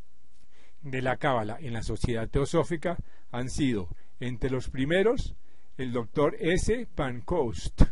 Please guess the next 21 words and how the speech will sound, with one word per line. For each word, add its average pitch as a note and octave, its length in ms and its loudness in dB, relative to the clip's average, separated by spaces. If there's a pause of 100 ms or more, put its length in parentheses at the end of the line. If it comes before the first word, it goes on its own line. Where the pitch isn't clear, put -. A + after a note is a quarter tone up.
(320)
de - 140 -2
Filadelfia, A2+ 760 0 (540)
y C#3 100 -2
mister C3+ 360 2
G. D3 320 0
Felt, A2+ 560 0 (560)
y C#3+ 140 0
entre D3+ 220 10
los F3+ 180 2
últimos, F3 540 0 (400)
el B2 160 -2
doctor C3 500 0
W. C3 280 0
Wynne D#3 600 0 (200)
Westcott - 960 2 (320)
y B2 140 0
mister B2 500 2
S D3+ 480 2
L D#3+ 480 0 (240)
McGregor C3+ 680 0
Matters, C#3+ 800 -2